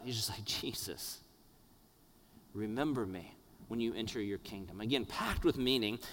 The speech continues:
King of the Jews, mocking him. What kind of king hangs on a cross? That, that was bizarre to the Romans. They're laughing. The religious leaders are laughing. His followers have run for the hills. No king hangs from a cross.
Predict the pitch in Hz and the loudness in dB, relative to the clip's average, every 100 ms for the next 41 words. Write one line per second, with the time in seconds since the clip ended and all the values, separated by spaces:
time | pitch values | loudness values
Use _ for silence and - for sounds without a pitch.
0 | - - 170 170 165 127 139 139 131 127 | -12 2 8 10 10 10 10 10 8 10
1 | 143 151 147 120 120 147 160 - - - | 10 10 4 4 4 2 -2 -10 -20 -20
2 | - - - - - - - 127 175 - | -20 -20 -20 -20 -20 -20 -2 6 6 6
3 | 233 214 135 - 190 170 110 131 151 123 | 2 0 0 0 2 2 2 0 0 0
4 | 90 - 185 147 87 - - - - - | -2 -6 -6 -4 -6 -8 -12 -12 -18 -20
5 | - - - - - - - 139 156 - | -20 -20 -20 -20 -20 -16 -6 -2 0 2
6 | 175 131 - 110 120 147 127 139 165 190 | 2 2 2 4 8 10 8 6 8 8
7 | 180 151 117 131 135 104 151 123 110 139 | 8 6 6 8 6 4 4 4 6 6
8 | 151 - 117 110 113 139 135 147 131 110 | 6 4 2 2 4 4 4 4 4 4
9 | 104 104 113 - 170 147 127 - - 160 | 0 -2 -4 -4 -6 -4 -6 -4 0 0
10 | - 131 165 160 143 117 127 156 156 143 | 2 4 6 4 4 4 6 6 4 0
11 | 107 95 151 208 214 151 98 - - 165 | 0 0 0 2 4 4 2 -2 -4 2
12 | 226 247 - - 160 151 98 135 156 143 | 4 4 2 0 4 4 4 4 4 2
13 | 135 104 - - 123 214 226 - | 0 0 -2 -4 0 2 2 0